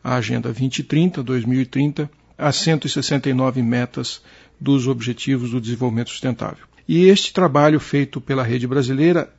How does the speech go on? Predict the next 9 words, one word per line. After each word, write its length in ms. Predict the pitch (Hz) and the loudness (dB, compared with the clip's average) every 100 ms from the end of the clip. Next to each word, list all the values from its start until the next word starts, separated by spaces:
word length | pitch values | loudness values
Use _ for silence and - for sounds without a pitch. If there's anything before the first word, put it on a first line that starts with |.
| _ | _
tem 160 | 175 190 | 4 6
o 80 | |
propósito 880 | 180 180 165 139 143 135 151 160 156 | 4 0 0 4 4 4 -2 -2 -2
de 240 | 131 151 147 175 | 0 -2 4 4
estimular 880 | 180 - - 202 190 147 127 131 139 - _ - | 4 0 0 4 4 4 2 0 -4 -14 _ -4
e 200 | 151 165 | -4 4
ampliar 720 | 196 233 - 180 147 156 160 | 6 6 4 2 4 4 2
a 60 | 143 | -2
contribuição 1000 | - 196 202 185 170 151 - 131 127 | 2 2 2 -2 -2 -2 0 0 0